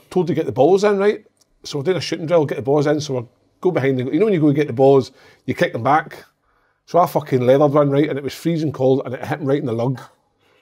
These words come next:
right? And he just fucking, he didn't even flinch, he just turned around and went, "Who the fuck was that?" Big Scottish guy, like, "Who the fuck?" That big Lego head of his, right? It used to call him Lego head. He'd fucking shiny black hair, looked like a big Lego head.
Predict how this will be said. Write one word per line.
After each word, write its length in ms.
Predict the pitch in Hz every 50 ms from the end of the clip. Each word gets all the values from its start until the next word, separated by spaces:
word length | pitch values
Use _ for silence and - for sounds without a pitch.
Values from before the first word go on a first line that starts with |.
| _ -
right? 260 | - 127 131 143 - - 156 - _ _ _ _
And 100 | - 113
he 60 | 113 107
just 220 | 110 151 147 147
fucking, 320 | - 165 147 151 - 160
he 80 | 127 123
didn't 220 | 110 135 135 143
even 200 | 143 135 131 123
flinch, 340 | 104 - - 120 123 135 131 117
he 60 | 113
just 180 | 139 139 -
turned 180 | - 139 139 131
around 80 | 127 127
and 100 | 127 123
went, 220 | 123 123 - - _ _ _ _ _ _ _ _ _ _ _ -
"Who 100 | - 160 185 208 214 220 226 226 226 233
the 260 | 233 233 240 254 247 208
fuck 560 | - - - - - 131 131 160 - - - -
was 340 | 156 165 165 160 147 -
that?" 480 | - 113 120 117 120 127 143 - - - _ -
Big 140 | 165 160 143
Scottish 340 | - - 143 139 160 151 -
guy, 160 | - 147 135
like, 220 | 127 123 139 143 - 131 - - - - - - -
"Who 120 | 359 370
the 480 | - 151 196 233 254 262 269 262 262 254 262
fuck?" 340 | - - 196 202 208 - -
That 200 | - 175 220 180
big 160 | 170 156 147
Lego 320 | 143 139 147 151 160 175 160
head 180 | 151 165 160
of 80 | 165 151
his, 180 | 151 151 143 151
right? 100 | 147 156
It 160 | 156 151 -
used 140 | 190 185 -
to 60 | -
call 120 | 147 165 147
him 60 | 131
Lego 280 | 127 127 139 143 165 160
head. 260 | 160 175 147 123 - - - - - -
He'd 160 | - 123 120 -
fucking 280 | - 151 - - 131
shiny 340 | 123 - - 143 147 143 135
black 260 | 117 123 127 - 143 -
hair, 140 | 127 123
looked 160 | 123 127 143 -
like 80 | - -
a 40 |
big 160 | 117 123 120 117
Lego 260 | 113 120 127 131 139
head. 260 | 127 143 139 123 120